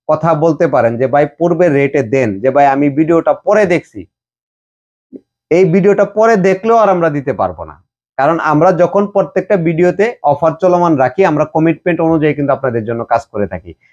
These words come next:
দেখেন দুই হাজার উনিশ সালে যখন আমরা, দুই হাজার আঠারো উনিশে যখন আমরা লটারি দিয়েছিলাম, লটারিতে কিন্তু আমাদের বলা ছিল যে এই লটারিটা যিনি পাবেন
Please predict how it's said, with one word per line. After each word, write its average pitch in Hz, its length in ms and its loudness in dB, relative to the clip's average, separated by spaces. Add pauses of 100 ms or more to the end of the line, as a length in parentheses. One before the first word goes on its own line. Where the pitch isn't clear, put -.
(100)
দেখেন 139 320 0 (460)
দুই 143 120 0
হাজার 180 200 2 (100)
উনিশ 214 280 2
সালে 202 240 2
যখন 180 260 2
আমরা, 143 240 2 (400)
দুই 160 120 2
হাজার 165 180 2
আঠারো 170 380 0
উনিশে 214 320 2
যখন 185 240 2
আমরা 170 200 0 (140)
লটারি 175 420 2
দিয়েছিলাম, 120 480 -4 (840)
লটারিতে 185 540 2
কিন্তু 202 280 0 (580)
আমাদের 170 320 0
বলা 185 260 2
ছিল 185 240 -4
যে 175 180 -2
এই 202 140 0 (300)
লটারিটা 165 440 0
যিনি 202 360 -2
পাবেন 165 400 0